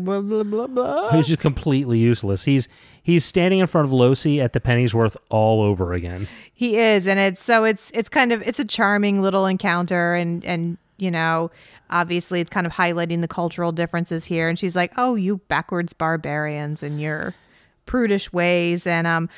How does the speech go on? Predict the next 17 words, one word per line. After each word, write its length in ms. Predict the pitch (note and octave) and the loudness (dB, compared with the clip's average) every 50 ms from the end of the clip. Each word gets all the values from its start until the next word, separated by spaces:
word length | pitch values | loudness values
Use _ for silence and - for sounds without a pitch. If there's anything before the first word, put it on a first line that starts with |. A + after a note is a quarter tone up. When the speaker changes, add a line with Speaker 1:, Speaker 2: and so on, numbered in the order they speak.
| - - - - | -20 -20 -10 -6
Speaker 1:
a 60 | A3 | -2
couple 260 | F#3+ E4 F4+ - D4 | 0 0 0 2 2
of 80 | C4 A#3 | 0 0
quotes 280 | - C4+ A3+ G3+ G3 - | 2 2 2 2 0 0
that 100 | G#3 E3 | 0 2
I 120 | F3 G3 | 2 2
just 220 | F#3+ B3 A#3+ - | 0 -2 -4 -4
loved. 420 | - D#3+ D#3+ E3 E3 D#3+ D#3+ D#3+ - | -2 0 2 4 4 2 2 -2 -4
He 160 | - G3+ G3 | -6 -6 -6
said, 420 | F3+ - F#3 F#3 F3+ E3+ - F3+ | -4 -2 0 0 0 0 0 0
one 200 | F3+ G#3 G#3+ G#3+ | 0 2 2 2
thing 180 | G3 G#3+ G3+ G3 | 2 2 2 2
he 140 | G3+ G3+ F#3 | 2 2 0
says 320 | - - F#3+ F3 E3+ E3 E3 | 0 0 0 0 0 0 0
about 260 | D#3+ E3 E3 D#3 - | 0 0 -2 -2 0
her 240 | - G3+ F#3+ F#3 F3 | 0 2 2 4 4
is, 240 | F3+ F3 F3 - | 2 2 0 -2